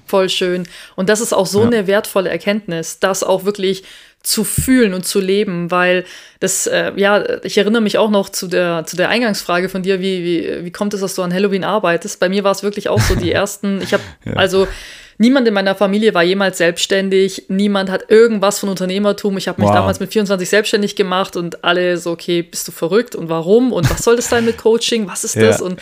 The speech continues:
Speaker 2: ja,
Speaker 1: also,
Speaker 2: ja.
Speaker 1: als ich mit Anfang zwanzig, mit neunzehn meine erste Coaching-Ausbildung gemacht hab, da, äh, war das in meinem Umfeld eher noch so, „Ja, ist das sowas wie Selbsthilfe oder <laughs> braucht man das
Speaker 2: <laughs> Ja,
Speaker 1: für
Speaker 2: ja,
Speaker 1: was?“
Speaker 2: ja,
Speaker 1: und
Speaker 2: ja.
Speaker 1: so.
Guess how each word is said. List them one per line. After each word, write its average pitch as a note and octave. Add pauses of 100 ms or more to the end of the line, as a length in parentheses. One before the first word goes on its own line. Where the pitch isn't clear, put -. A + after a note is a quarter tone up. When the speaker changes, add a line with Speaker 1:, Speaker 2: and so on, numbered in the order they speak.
Speaker 2:
ja, G2+
Speaker 1:
also, G3+
Speaker 2:
ja. G#2+ (100)
Speaker 1:
als G3+
ich G#3
mit G#3+
Anfang A3
zwanzig, G3
mit F#3
neunzehn A3+
meine F3+
erste F#3
Coaching-Ausbildung F3
gemacht E3
hab, F#3
da, E3+
äh, E3+
war E3
das F3
in F#3
meinem F3
Umfeld F#3
eher F3+
noch F3+
so, -
„Ja, E3
ist -
das F#3
sowas E3+
wie F3
Selbsthilfe G#3+
oder F3
<laughs> -
braucht -
man -
das C#3
Speaker 2:
<laughs> -
Ja, A#2
Speaker 1:
für B2+
Speaker 2:
ja, A2+
Speaker 1:
was?“ G#2
Speaker 2:
ja, G#2
Speaker 1:
und G2+
Speaker 2:
ja. G2+
Speaker 1:
so. -